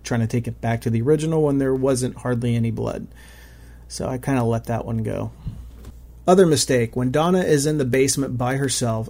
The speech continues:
she sees a picture of Laurie cut out of a newspaper. This is a picture of her from Halloween nineteen seventy-eight,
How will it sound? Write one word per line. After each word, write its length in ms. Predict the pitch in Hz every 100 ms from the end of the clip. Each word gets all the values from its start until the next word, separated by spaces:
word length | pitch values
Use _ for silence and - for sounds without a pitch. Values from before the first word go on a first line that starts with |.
| -
she 200 | 160 -
sees 280 | 123 160 160
a 40 | 156
picture 360 | 151 135 139
of 100 | 117
Laurie 460 | 127 139 127 117 117
cut 220 | - 143
out 180 | 135 135
of 120 | 123
a 100 | 117
newspaper. 720 | 113 131 120 117 113 - - - - - - - -
This 200 | 180 190
is 80 |
a 80 | 156
picture 360 | - 160 - 135
of 120 | 120
her 200 | - 143
from 200 | 120 117
Halloween 500 | 135 147 139 135 123
nineteen 380 | 120 127 - 123
seventy-eight, 680 | - 120 120 120 117 -